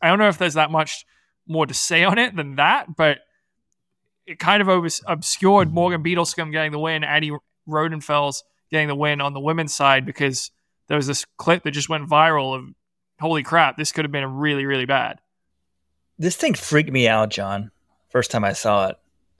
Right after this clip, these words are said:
Speaker 2: Because you figure there's no way that five runners could get run over and killed at a N Y R R event outside of terrorism.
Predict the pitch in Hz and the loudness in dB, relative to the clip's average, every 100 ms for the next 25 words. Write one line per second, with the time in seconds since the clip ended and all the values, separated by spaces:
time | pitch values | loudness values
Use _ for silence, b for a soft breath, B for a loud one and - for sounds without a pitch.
0 | _ _ _ _ _ _ _ _ _ _ | _ _ _ _ _ _ _ _ _ _
1 | _ _ _ _ _ _ _ _ _ _ | _ _ _ _ _ _ _ _ _ _
2 | _ _ 131 143 147 190 170 151 143 151 | _ _ -2 0 2 4 4 4 2 6
3 | 165 160 147 147 151 151 139 123 - _ | 8 8 8 8 6 6 6 4 0 _
4 | _ _ _ _ _ - 151 147 139 139 | _ _ _ _ _ -2 4 4 4 2
5 | 139 - 135 135 139 131 139 135 123 127 | 0 -2 -4 0 0 4 6 6 4 -2
6 | 113 143 123 127 127 120 113 110 _ _ | 0 2 2 2 2 2 0 -4 _ _
7 | _ _ 139 139 131 120 120 120 117 123 | _ _ -4 2 4 6 6 4 4 0
8 | 113 120 120 117 117 123 120 120 123 | 0 -2 -2 -4 0 0 2 0 -4